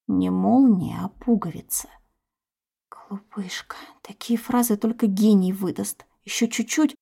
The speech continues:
и Сунь Джи обнаружит тайное прозвище жены. Несмотря на небольшую ссору во время восхода солнца, обратно супруги шли во вполне дружелюбном настроении. Они отпустили руки друг друга, только сев в машину.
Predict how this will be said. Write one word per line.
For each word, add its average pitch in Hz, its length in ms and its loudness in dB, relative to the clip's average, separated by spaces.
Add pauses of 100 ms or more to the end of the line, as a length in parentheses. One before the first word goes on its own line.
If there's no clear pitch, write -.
(200)
и 214 80 0
Сунь 240 260 6
Джи 220 200 4
обнаружит 240 580 4
тайное 220 320 6
прозвище 202 500 0
жены. 185 400 -4 (1300)
Несмотря 220 540 0
на 220 80 6
небольшую 196 540 0
ссору 190 360 -4
во 170 120 -8
время 170 280 -4
восхода 180 420 -6
солнца, 214 540 -2 (320)
обратно 202 400 0
супруги 196 440 -4
шли - 320 -8 (120)
во - 80 -2
вполне 240 400 2
дружелюбном 196 640 0
настроении. 170 800 -6 (460)
Они 311 160 8
отпустили 302 560 2
руки 185 280 2
друг 180 240 -2
друга, 170 320 -4
только 202 240 -4
сев 262 220 -4
в - 80 -18
машину. 233 640 2